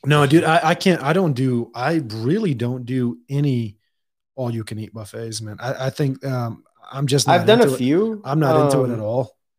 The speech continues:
Speaker 2: in, only in Vegas.
Speaker 1: I tried the ones in Vegas, dude. I tried all the
Speaker 2: Did
Speaker 1: ones
Speaker 2: you
Speaker 1: that
Speaker 2: try
Speaker 1: people
Speaker 2: Aria?
Speaker 1: I went to the Aria. I mean, look, yeah, it was good. There was some good food there, but <clears throat> what do you really end up eating at a buffet?
Speaker 2: So that's
Speaker 1: You
Speaker 2: the
Speaker 1: pick
Speaker 2: thing.
Speaker 1: two, three things that you
Speaker 2: That's
Speaker 1: like.
Speaker 2: actually,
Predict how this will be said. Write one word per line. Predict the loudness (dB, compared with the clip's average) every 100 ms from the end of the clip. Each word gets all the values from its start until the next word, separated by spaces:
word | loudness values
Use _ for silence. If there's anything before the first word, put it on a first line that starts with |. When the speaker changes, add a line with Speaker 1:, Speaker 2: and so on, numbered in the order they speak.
| _
Speaker 2:
in, | -2 -2 -2
only | 0 2 2
in | 0
Vegas. | -2 -2 -6 -14 -2
Speaker 1:
I | 2 2
tried | 2 2 2 4
the | 2
ones | 0 0 0
in | -2
Vegas, | 0 0 -2 -2
dude. | -2
I | -2
tried | -2 -2
all | -2 0
the | 2
Speaker 2:
Did |
Speaker 1:
ones | 2
Speaker 2:
you | 2
Speaker 1:
that | 4
Speaker 2:
try | 4
Speaker 1:
people | 4 4
Speaker 2:
Aria? | 2 0 -4 -10 _
Speaker 1:
I | -4
went | -2 -2 -2
to |
the | 2 2
Aria. | 2 0 -2 -4 -10 _ -20 -14 -6
I | 2
mean, | 4 4 2
look, | 6 6 6
yeah, | 4 4 6
it |
was | 4 2
good. | 4 4 4 2 -10 _ _ _ _ -8
There | -4
was | -2
some | -4 -4
good | -4
food | -4 -6 -2
there, | 0 2 0
but | -2 -4 -4 -8 _ _ _ _ _ _ _ _ _ _ _ _ _ _ _
<clears throat> | -20 -20 _ _ _ -20 -20 -20 -6
what | 0 2
do |
you | 2
really | 2 2 2
end | 0
up | -4 -4
eating | -4 -6
at | -10
a |
buffet? | -14 -16 -18 -6
Speaker 2:
So | 0
that's | 2 4
Speaker 1:
You | 2
Speaker 2:
the | 4
Speaker 1:
pick | 2
Speaker 2:
thing. | 4
Speaker 1:
two, | 2
three | 4 0
things | 2 0 2
that | 2
you | 2
Speaker 2:
That's | 2
Speaker 1:
like. | 2 2
Speaker 2:
actually, | 0 -4